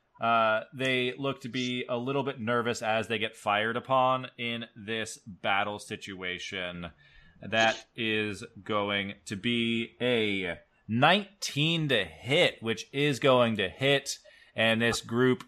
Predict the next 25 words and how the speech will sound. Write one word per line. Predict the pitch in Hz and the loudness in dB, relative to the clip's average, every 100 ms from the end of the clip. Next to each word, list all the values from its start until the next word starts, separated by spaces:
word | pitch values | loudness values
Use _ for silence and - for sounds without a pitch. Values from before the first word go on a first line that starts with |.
| - | -8
loses | 117 135 131 113 127 120 113 | 0 2 2 2 2 2 0
a | 127 | -4
point | 117 - 131 127 123 | -4 -2 2 2 0
of | 120 | -6
composure | - 113 - 180 175 139 180 175 - - - - | -2 -2 6 6 6 6 6 8 6 -4 -8 2
as | 127 120 | 4 4
they | 110 127 127 127 135 | 4 4 4 2 -2
begin | 123 107 127 123 120 | -4 0 0 0 -4
to | 113 120 | -6 -6
look | 107 117 117 113 - _ | -4 0 0 -2 -14 _
very, | 127 117 131 180 175 127 113 104 | -14 -12 -2 2 4 4 2 -4
very | 85 92 92 90 85 | -4 -2 -2 -4 -6
frazzled. | - - 131 131 123 117 123 120 120 120 113 _ _ _ _ _ _ _ _ _ _ _ _ _ _ _ _ _ _ _ _ _ _ _ _ _ _ _ _ - | -10 -4 2 6 6 4 -2 -2 -2 -6 -14 _ _ _ _ _ _ _ _ _ _ _ _ _ _ _ _ _ _ _ _ _ _ _ _ _ _ _ _ -6
As | 107 104 104 101 | -2 0 -2 -6
you | 120 | -4
can | 131 | -2
just | 127 - | -2 -2
see | - 156 151 | -2 0 2
them | 131 123 | 4 2
kind | 117 113 107 | 2 0 0
of | 92 | -4
quaking | - 123 120 113 - 120 113 | -12 -6 -2 -2 -4 -6 -6
in | 113 110 104 | -8 -6 -4
their | 101 98 | -2 -2
boots | 95 82 101 98 90 - - - - | -4 -8 -8 -6 -8 -10 -10 -10 -12